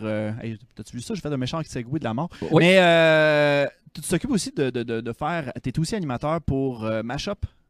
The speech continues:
Speaker 1: Relish Moutarde.
Speaker 2: Mashup, c'est, il y a un S à la fin.
Speaker 1: Mashup,
Speaker 2: Je me suis vraiment
Speaker 1: c'est
Speaker 2: compliqué la vie, moi.
Speaker 1: D'où c'est que ça vient, ce nom-là ?
Speaker 2: Ben, Mashup, c'est,
Speaker 1: C'est
Speaker 2: c'est
Speaker 1: comme ketchup, là, mais
Speaker 2: c'est comme ketchup. Bonne main d'applaudissement pour Luduc !
Speaker 1: <laughs> Yeah !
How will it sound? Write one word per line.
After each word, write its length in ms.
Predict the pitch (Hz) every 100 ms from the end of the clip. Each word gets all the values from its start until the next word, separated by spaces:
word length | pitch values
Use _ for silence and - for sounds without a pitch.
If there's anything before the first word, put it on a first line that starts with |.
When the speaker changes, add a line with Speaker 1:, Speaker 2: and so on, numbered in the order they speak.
| -
Speaker 1:
Relish 400 | 117 127 143 139
Moutarde. 280 | 131 143 156
Speaker 2:
Mashup, 220 | - -
c'est, 140 | 151
il 60 | 143
y 40 |
a 60 | 160
un 80 | 147
S 220 | 165 -
à 60 |
la 60 | -
fin. 140 | -
Speaker 1:
Mashup, 160 | 143 185
Speaker 2:
Je 100 | 262
me 60 | 190
suis 120 | -
vraiment 140 | 208
Speaker 1:
c'est 60 | 302
Speaker 2:
compliqué 280 | 196 - 180
la 120 | 143
vie, 140 | 147
moi. 140 | 147 156 - - - - -
Speaker 1:
D'où 100 | 151
c'est 120 | 480
que 60 | -
ça 120 | 127
vient, 160 | 160
ce 100 | 233
nom-là ? 400 | 123 123 165 254 -
Speaker 2:
Ben, 280 | 139 151 139
Mashup, 580 | 135 151 170 143 214 233 - -
c'est, 360 | - - 151 147
Speaker 1:
C'est 120 | -
Speaker 2:
c'est 100 | 165
Speaker 1:
comme 140 | 175
ketchup, 420 | 156 143 - 208 339
là, 80 | 359
mais 320 | 302 120 113 117 _ _ _
Speaker 2:
c'est 300 | - - 156
comme 260 | - 220 302
ketchup. 500 | 220 180 - 180 170 - _ - _ - _ -
Bonne 180 | 190 339
main 100 | 359
d'applaudissement 380 | 330 320 302 320
pour 100 | 294
Luduc ! 460 | 254 302 294 -
Speaker 1:
<laughs> 0 |
Yeah ! 680 | - 403 381 320 277 262 214